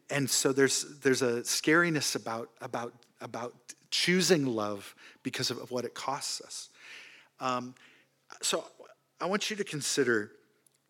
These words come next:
where's there fear in your life? How are you hesitating to love because of what it might cost you? And with this beatitude, Jesus is inviting us from this posture of fear and cowardice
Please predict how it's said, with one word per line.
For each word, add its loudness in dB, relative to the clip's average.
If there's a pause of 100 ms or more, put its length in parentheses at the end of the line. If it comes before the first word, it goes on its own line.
where's 4
there 4
fear -2
in -2
your -2
life? -10 (420)
How 2
are 2
you -2
hesitating -4
to -6
love -6
because -8
of -8
what -2
it -6
might -6 (380)
cost -8
you? -16 (1080)
And 0
with 2
this -2
beatitude, -2 (580)
Jesus 0
is 0
inviting -2
us -6 (180)
from 2
this 0
posture -4
of -8
fear 0 (440)
and -4
cowardice -2